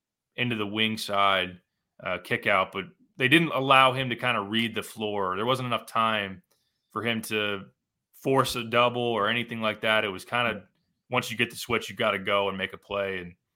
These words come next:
Speaker 1: maybe you coulda went a little earlier.
Speaker 2: I mean, they got the matchup they wanted.
Speaker 1: Yeah,
Speaker 2: Um,
Speaker 1: that's
Speaker 2: so,
Speaker 1: the bottom
Speaker 2: so
Speaker 1: line.
Speaker 2: So maybe, like, maybe you could have passed to Terrence, who was on the wing for a three, something like that. But, uh, you, you got the matchup you wanted, just,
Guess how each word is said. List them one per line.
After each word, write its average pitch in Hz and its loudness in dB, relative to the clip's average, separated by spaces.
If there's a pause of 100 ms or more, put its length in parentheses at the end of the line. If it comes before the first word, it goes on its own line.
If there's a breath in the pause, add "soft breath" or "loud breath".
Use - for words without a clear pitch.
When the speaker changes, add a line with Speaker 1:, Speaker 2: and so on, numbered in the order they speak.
(160)
Speaker 1:
maybe 110 -2
you 101 -6
coulda 104 -4
went 98 -4
a 92 -6
little 90 -8
earlier. 87 -8 (360 soft breath)
Speaker 2:
I 135 2
mean, 165 10
they 156 12
got 170 12
the 147 6
matchup 127 4
they 95 -6
wanted. 90 -8 (240)
Speaker 1:
Yeah, 101 0
Speaker 2:
Um, 98 -4 (100)
Speaker 1:
that's 110 -8
Speaker 2:
so, 135 6
Speaker 1:
the 127 8
bottom 82 2
Speaker 2:
so 85 0
Speaker 1:
line. - -2 (260)
Speaker 2:
So 165 12
maybe, 156 12
like, 123 2 (220)
maybe 123 0
you 123 2
could 123 0
have 113 -2
passed 110 0
to 117 -12
Terrence, 107 -4
who 120 -2
was 110 -2
on 110 -2
the 104 -4
wing 104 -4
for 107 -6
a - -6
three, 101 -4
something 107 -8
like 98 -6
that. 95 -4
But, 92 -6 (340 soft breath)
uh, 101 0
you, 120 0
you 127 2
got 151 12
the 131 4
matchup 117 2
you 104 -4
wanted, 104 -2
just, - -6